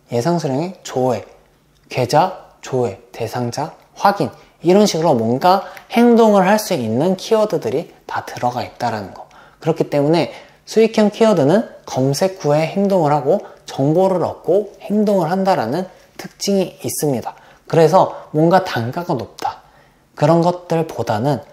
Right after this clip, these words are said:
뭔가 이 사람들이 당장 들어와가지고 얻을 수 있는 게 무엇이 있는가, 그런 것도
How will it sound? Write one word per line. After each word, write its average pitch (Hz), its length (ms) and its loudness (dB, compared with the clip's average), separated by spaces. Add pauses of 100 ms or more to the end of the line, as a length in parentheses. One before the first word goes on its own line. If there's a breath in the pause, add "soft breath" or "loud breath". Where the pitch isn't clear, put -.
(200 soft breath)
뭔가 143 260 0
이 123 120 -2
사람들이 156 500 2
당장 123 400 -4
들어와가지고 110 720 -6 (160 loud breath)
얻을 117 280 -2
수 143 160 -6
있는 110 180 -6
게 104 60 -8
무엇이 131 480 -2
있는가, 92 440 -12 (420 soft breath)
그런 170 300 -2
것도 180 460 -4